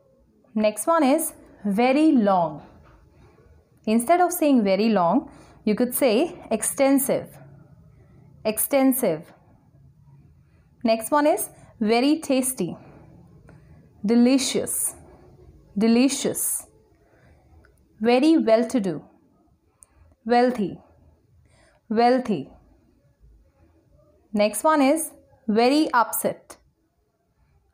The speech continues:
distraught, distraught।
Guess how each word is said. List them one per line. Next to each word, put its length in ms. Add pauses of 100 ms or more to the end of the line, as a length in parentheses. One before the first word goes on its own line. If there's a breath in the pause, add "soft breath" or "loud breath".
distraught, 840 (920)
distraught। 760